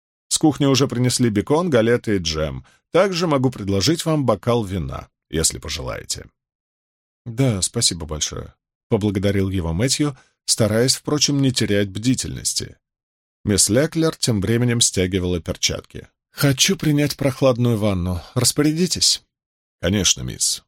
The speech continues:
А вы идите за мной, сэр». Мэтью стал подниматься за Эвансом по лестнице, а мисс Леклер скрылась в коридоре. Его привели в роскошные покои, никогда, пожалуй, не знавшие столь бедных гостей.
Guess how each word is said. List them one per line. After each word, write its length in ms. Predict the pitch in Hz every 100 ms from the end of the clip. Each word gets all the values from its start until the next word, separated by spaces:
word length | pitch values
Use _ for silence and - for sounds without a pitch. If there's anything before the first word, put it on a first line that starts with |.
| -
А 100 | 123
вы 160 | 208
идите 280 | 190 135 127
за 140 | 95 82
мной, 240 | 67 50
сэр». 340 | - - - _ _ _ _ _ _ _ -
Мэтью 280 | 92 -
стал 220 | - 85 76
подниматься 520 | 76 78 85 82 92
за 240 | 90 90
Эвансом 400 | 85 80 - 73
по 80 | 76
лестнице, 720 | 76 113 - 135 - 131 123 _ _ _
а 80 | 120
мисс 260 | 196 190
Леклер 520 | 120 131 143 135 135 - _
скрылась 560 | - - 101 87 90
в 80 | -
коридоре. 580 | - 87 73 67 57 50 _ _ _ _ _ _ _ _ _ _ _ _ _ _ _
Его 300 | 98 113 117
привели 320 | - 101 117
в 60 | 131
роскошные 520 | 123 - 117 - 110
покои, 600 | - 107 - 87 - - _ _ _ _
никогда, 420 | 113 117 110 156
пожалуй, 380 | 170 139 147 139
не 120 | 127
знавшие 480 | 101 113 135 - 110
столь 360 | - - 123 104
бедных 540 | 85 101 90 90 85 -
гостей. 640 | 95 - - - -